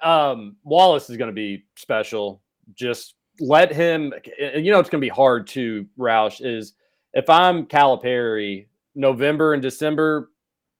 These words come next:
it's the Wallace show. You keep that ball in your hands,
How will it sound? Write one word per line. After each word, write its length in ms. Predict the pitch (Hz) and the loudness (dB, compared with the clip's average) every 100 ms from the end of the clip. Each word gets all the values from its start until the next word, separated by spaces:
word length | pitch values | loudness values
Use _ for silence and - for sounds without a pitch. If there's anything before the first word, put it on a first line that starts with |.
| _ | _
it's 220 | 135 139 | -6 -6
the 80 | - | -4
Wallace 420 | 151 139 113 101 | 2 4 4 0
show. 440 | - 104 85 76 _ | -6 -10 -10 -12 _
You 140 | - 113 | -14 -10
keep 240 | 147 135 | -8 -4
that 180 | 139 139 | -2 2
ball 280 | 143 147 151 | 8 8 8
in 60 | |
your 120 | 147 139 | 4 0
hands, 540 | 151 151 151 151 | 0 0 -2 -6